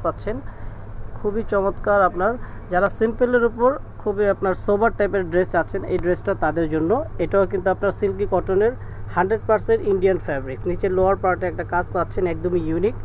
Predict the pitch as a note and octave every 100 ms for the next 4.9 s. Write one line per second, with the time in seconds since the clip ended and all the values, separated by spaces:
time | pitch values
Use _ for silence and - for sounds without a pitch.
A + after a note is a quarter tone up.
0 | - - - - - G3 F3+ A3 G#3+ -
1 | G#3+ - G#3 G#3+ G#3 G3+ G3+ - G3+ F3
2 | E3 G3 G3 G3 G3 F#3 F3+ G3 - F3
3 | G3 G3+ A3 A3 F3 G3 - D#3 C3 C3
4 | - F#3+ F#3+ G3+ F3+ F#3 F#3 F#3